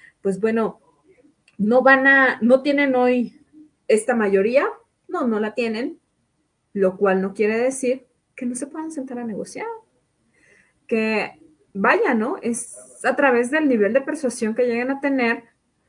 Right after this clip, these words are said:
pues, ¿para qué? Pues, para poder sentarse como debe de <laughs> ser, ¿no? Como dictan las leyes, para poder construir juntos y ver qué es lo que mejor le conviene a todos, ¿no?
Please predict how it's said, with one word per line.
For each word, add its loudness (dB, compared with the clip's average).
pues, -6
¿para 0
qué? 0
Pues, -16
para -8
poder 0
sentarse -2
como -2
debe 0
de 0
<laughs> -
ser, -2
¿no? -6
Como 4
dictan 0
las 2
leyes, 2
para -2
poder 0
construir 0
juntos 0
y -4
ver -2
qué -6
es -6
lo -4
que -2
mejor -6
le -8
conviene -6
a -10
todos, 0
¿no? -4